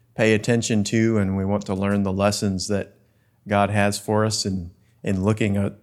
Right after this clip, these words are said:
at the life of Moses. And how the la-, we kind of left off in the last part of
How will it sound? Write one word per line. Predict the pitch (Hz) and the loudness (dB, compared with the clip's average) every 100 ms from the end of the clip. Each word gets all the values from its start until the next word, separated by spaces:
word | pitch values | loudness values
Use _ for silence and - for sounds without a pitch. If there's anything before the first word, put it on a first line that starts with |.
| - | -8
at | 104 | -4
the | 104 | -2
life | 98 101 107 | 2 2 0
of | 104 | -2
Moses. | 92 104 104 110 104 98 | 0 0 2 -2 -2 -4
And | 92 85 _ _ _ _ _ _ _ _ _ _ _ _ _ _ - | -6 -8 _ _ _ _ _ _ _ _ _ _ _ _ _ _ -6
how | 127 110 101 - - _ - | 0 2 0 -6 -20 _ -6
the | 196 | -2
la-, | 175 - - | 0 -2 -4
we | 120 117 | -2 -2
kind | 110 151 | 2 2
of | 156 110 | 2 2
left | 135 - | 2 2
off | 123 127 123 - - _ _ _ _ - | 2 2 0 -6 -20 _ _ _ _ -6
in | 101 104 98 92 - | -2 0 0 -4 -10
the | 160 101 | -8 0
last | 107 110 107 - - - _ | 2 2 0 -6 -12 -20 _
part | 113 110 107 - | 0 0 0 -10
of | - 101 92 90 | -6 -4 -4 -8